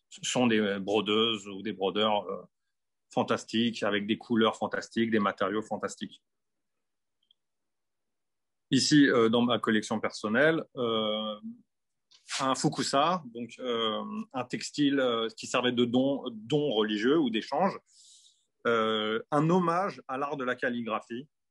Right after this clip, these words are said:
parmi, euh, toute la qualité, on va dire, euh, laborieuse et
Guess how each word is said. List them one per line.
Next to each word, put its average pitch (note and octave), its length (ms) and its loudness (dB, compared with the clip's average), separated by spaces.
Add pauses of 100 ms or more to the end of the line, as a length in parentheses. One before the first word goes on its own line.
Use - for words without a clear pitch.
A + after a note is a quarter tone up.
(1800)
parmi, D3+ 540 0 (140)
euh, G#2+ 800 -4 (260)
toute D#3 200 -4
la B2 100 2
qualité, A#2 460 0
on A#2+ 100 0
va G#2+ 140 0
dire, A2+ 420 -2
euh, F#2+ 300 -8 (680)
laborieuse A#2 840 2
et G#2 420 -6